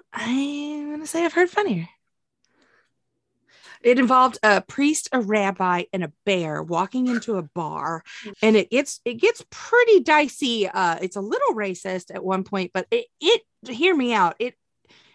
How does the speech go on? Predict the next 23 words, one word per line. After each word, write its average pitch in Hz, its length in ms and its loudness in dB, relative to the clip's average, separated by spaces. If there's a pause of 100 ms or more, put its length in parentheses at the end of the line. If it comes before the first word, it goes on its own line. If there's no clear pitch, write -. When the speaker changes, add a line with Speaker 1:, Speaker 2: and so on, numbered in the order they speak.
Speaker 1:
it 247 200 -10
really 262 560 -4
says 190 280 -6
something 180 320 -6
about 160 220 -4
our 151 120 -6
society. 135 920 -8
Uh, - 260 -14 (180)
no, - 280 -14
I, - 80 -20 (280)
I 175 60 -14
don't - 120 -20
have - 180 -20
that - 120 -18
joke. - 200 -20 (180)
Um, 175 320 -8 (2000)
Speaker 2:
You 226 120 -8
don't 240 220 -4
have 226 260 -2
one 269 120 -6
of 285 60 -6
those 302 220 -8
jokes? 320 440 -14